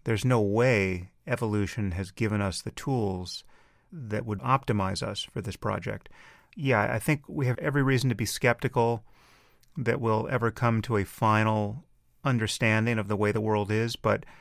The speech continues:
I don't think we should be skeptical about whether there is a there there, whether one's beliefs about reality can be more or less in register with it,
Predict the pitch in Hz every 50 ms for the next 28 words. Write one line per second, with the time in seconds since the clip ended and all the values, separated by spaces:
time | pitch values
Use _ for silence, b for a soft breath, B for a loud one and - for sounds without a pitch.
0 | b b b b b b 151 131 147 156 151 - 156 139 - - 127 120 117 113
1 | 110 110 - - _ _ _ _ _ _ _ - - - - - 139 113 117 117
2 | - - 123 120 113 - 113 - 110 107 104 92 110 101 101 107 - - - 139
3 | 120 110 107 98 107 107 107 98 107 104 98 98 95 87 - _ _ _ _ _
4 | - 147 107 104 101 104 101 90 95 101 95 95 87 87 110 113 120 113 104 95
5 | 87 92 90 92 92 92 90 98 107 101 101 98 95 101 107 107 101 - - -
6 | 104 110 120 113 - - 104 113 110 104 101 101 101 101 101 101 101 95 98 98
7 | - 113 107 92 95 98 95 92 - b b b b b b b b b b -
8 | 120 113 113 110 113 120 104 101 95 98 107 104 101 98 - - - - - -
9 | b b b b b b b b b b b b - 151 113 107 104 98 95 92
10 | 98 107 110 98 107 101 - - 110 101 90 87 95 92 90 98 101 -